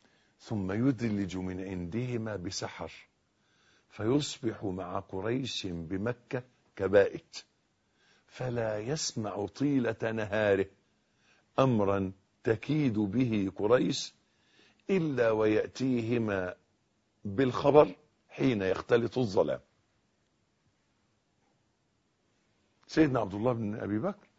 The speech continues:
يفضل قاعد مع قريش في أندية قريش في الكعبة، هنا يقعد مع دول شوية، مع دول شوية، مع دول، ويروح هنا وهنا والأسواق يسمع قريش بتقول إيه.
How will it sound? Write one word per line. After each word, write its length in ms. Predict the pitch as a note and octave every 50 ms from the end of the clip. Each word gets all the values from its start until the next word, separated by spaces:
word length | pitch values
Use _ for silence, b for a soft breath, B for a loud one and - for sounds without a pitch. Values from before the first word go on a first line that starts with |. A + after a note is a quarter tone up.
| _ _ _
يفضل 300 | - D3 B2 A2+ B2 A#2
قاعد 280 | - - A#2+ B2+ C3 B2
مع 160 | G2 G#2 -
قريش 500 | - - - A2+ C3 C#3+ D3 - - - b b b b b b b
في 220 | b - - - A#2
أندية 380 | A#2+ A#2 G#2+ B2+ C3+ B2+ A2+ - -
قريش 560 | - A2 B2+ D#3+ D#3+ - D3 - - - - _ _ _ -
في 120 | - -
الكعبة، 520 | A#2+ G#2+ - - A#2+ A#2 A#2+ B2 B2+ D3 D#3 - b b b b b b b b b b -
هنا 280 | D#3 C#3 A#2 A2+ A#2 A2+
يقعد 260 | A#2+ A#2+ A#2 A2 G2+
مع 140 | G2 F#2+ G2+
دول 160 | G#2+ A2 F#2+
شوية، 340 | - A2+ A2 C3 C3+ B2 -
مع 360 | - - F2+ F#2+ G2 G#2 A2
دول 200 | G#2 A#2 A#2+ -
شوية، 340 | - - G#2+ A2+ C3 B2+ B2
مع 200 | G#2 F#2 F2 F#2
دول، 260 | G2 A#2 C3+ - - - _ _ _ _ _ _ _ _ _ _ _ _ _ _ _ _ _ _ _ _ _ _ b b b b b b b -
ويروح 400 | B2+ D#3+ F3 E3 D3+ C3+ - C#3
هنا 200 | C3+ C3+ C3 B2
وهنا 360 | A#2 G#2+ B2 C3+ C#3+ C#3 C3+
والأسواق 880 | B2+ B2 A#2+ A2+ - - B2+ A#2 - - A#2+ A#2+ B2+ D3+ D3+ - - b b b b b -
يسمع 520 | C#3+ E3+ D#3+ - - A2+ G#2+ F2+ D2+ - - - -
قريش 240 | - B2+ D3+ E3 C#3
بتقول 340 | A2+ A#2 - C3+ D3+ C#3 C3
إيه. 260 | A2+ B2 A2+ A2 -